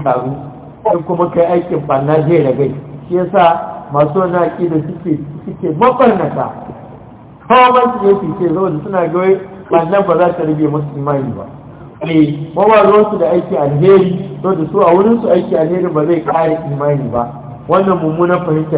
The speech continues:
ce, ta saba ma wannan ayar, shi yasa Ibn Kathir yake cewa, "Lamma zakara ta'ala indada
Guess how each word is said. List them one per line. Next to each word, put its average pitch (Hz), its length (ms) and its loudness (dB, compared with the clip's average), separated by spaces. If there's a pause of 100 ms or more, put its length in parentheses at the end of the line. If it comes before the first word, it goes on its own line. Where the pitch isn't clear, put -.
(140)
ce, 202 180 0 (240)
ta - 240 4
saba 175 320 2
ma 147 140 2
wannan 151 340 2
ayar, 160 560 2
shi 160 80 -4
yasa 170 240 2
Ibn 151 220 2
Kathir 147 340 -2
yake 147 360 0
cewa, 143 180 4
"Lamma 151 440 4
zakara 156 420 0
ta'ala 160 400 4 (120)
indada 170 880 2